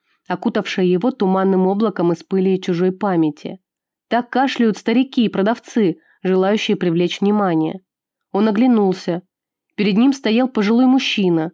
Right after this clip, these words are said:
в круглых очках, облаченный в жилетку, из кармана которой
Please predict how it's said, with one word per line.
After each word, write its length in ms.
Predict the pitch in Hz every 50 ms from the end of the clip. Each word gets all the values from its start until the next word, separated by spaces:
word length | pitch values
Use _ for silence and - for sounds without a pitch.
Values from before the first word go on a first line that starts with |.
| _
в 60 | _
круглых 340 | _ - 208 180 220 208 -
очках, 540 | 226 226 - - _ - 180 165 160 - _ _ _ _ _ _ _ _
облаченный 520 | - 190 175 208 214 - - 277 262 247 233
в 40 |
жилетку, 640 | 202 190 226 247 220 202 190 170 - _ - 180 170 - _ _ _ _ _ _ _
из 140 | - 185 190
кармана 400 | - 214 202 214 208 202 196 180
которой 520 | - 190 185 190 240 262 269 247 220 208